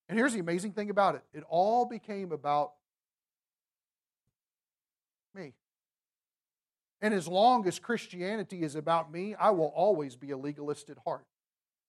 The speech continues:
I can never appreciate grace because there's no room for it.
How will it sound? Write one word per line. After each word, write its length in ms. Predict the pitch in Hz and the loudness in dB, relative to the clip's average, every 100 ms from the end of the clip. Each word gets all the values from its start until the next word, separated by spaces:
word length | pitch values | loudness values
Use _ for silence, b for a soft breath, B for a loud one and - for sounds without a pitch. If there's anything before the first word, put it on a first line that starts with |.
| _ _ _ _ _ - | _ _ _ _ _ 2
I 100 | 214 | 2
can 220 | 185 175 | 2 0
never 340 | 180 208 220 | 2 6 6
appreciate 540 | 190 214 196 - 185 143 | 4 -2 -4 0 -2 0
grace 300 | 175 220 - | -4 -4 -10
because 320 | 151 160 127 | -10 -8 -4
there's 200 | 175 160 | -4 -2
no 140 | 156 | -2
room 240 | 151 175 202 | -2 -4 -6
for 240 | 131 | -10
it. 80 | 127 | -12